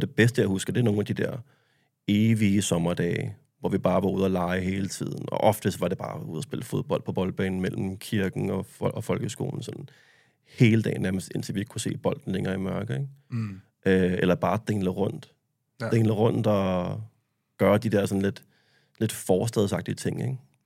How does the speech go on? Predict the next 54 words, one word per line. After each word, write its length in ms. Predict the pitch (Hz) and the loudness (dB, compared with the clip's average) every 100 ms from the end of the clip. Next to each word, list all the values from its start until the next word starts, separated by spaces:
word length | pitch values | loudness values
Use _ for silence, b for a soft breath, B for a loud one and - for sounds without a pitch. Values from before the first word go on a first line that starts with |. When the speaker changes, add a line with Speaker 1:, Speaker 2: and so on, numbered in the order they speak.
| - | 0
Speaker 1:
Hvor 120 | 107 | 2
man 460 | 101 98 92 95 113 | 2 0 -2 -4 -6
lidt 280 | 104 117 - | 0 0 0
bare 220 | 101 104 | -2 -2
sådan 260 | 110 95 95 | -2 -2 -2
ventede 200 | 90 101 | -4 -4
på, 100 | - | -6
at 60 | |
der 60 | - | -8
skete 220 | - - | -8 -6
et 80 | - | -6
eller 180 | - - | -8 -12
andet. 200 | - 131 _ b b - | -12 -14 _ b b 2
Det 80 | 104 | 6
var 100 | 107 | 6
sådan, 180 | 127 | 6
øh, 100 | 107 107 - | 4 2 4
det 80 | 127 | 8
var 60 | |
også 140 | 131 147 | 10 10
en 60 | |
anden 200 | 135 143 | 8 6
tid, 180 | 156 165 - - - | 6 2 2 -14 -4
Speaker 2:
Ja. 140 | 127 120 110 - - 117 | 0 0 -4 -10 2 4
Speaker 1:
øh, 680 | 110 107 - - - - | 4 2 0 -2 -6 -6
før, 240 | 113 120 113 107 | 0 2 4 4
øh, 420 | 104 101 98 98 101 | 2 2 0 0 0
alle 140 | 113 | 2
bare 160 | 104 101 | 2 2
sad 160 | - | 0
på 80 | - | 0
deres 160 | 98 98 | 0 2
værelse 280 | 95 101 | 2 2
med 80 | 104 | 0
deres 120 | 95 | -2
telefoner 460 | - 101 101 - 110 | -2 -4 -2 -2 -2
og 400 | - 101 95 101 - _ _ _ _ _ | -2 -2 -2 -6 -10 _ _ _ _ _
Snapchattede 540 | - 107 98 - 98 98 | -4 -2 0 0 0 0
med 80 | 98 | 0
hinanden. 280 | 101 120 - _ _ _ _ _ - | -2 -6 -10 _ _ _ _ _ -4
Speaker 2:
Har 60 | 107 | 0
du, 200 | 104 101 | 2 2
øhm, 500 | 98 92 98 101 - _ _ _ | 0 -2 -4 -8 -10 _ _ _
har 120 | - - | -6 -2
du 60 | |
selv 220 | - 139 | 2 2
brugt 260 | 135 117 131 | 4 2 4
en 60 | 131 | 4
eller 120 | 117 | 0
anden 120 | 113 | -2
form 200 | 123 117 | -2 -2
for 80 | 117 | -4
social 420 | 113 113 127 - | -6 -2 0 2
arv? 240 | 113 - | 0 0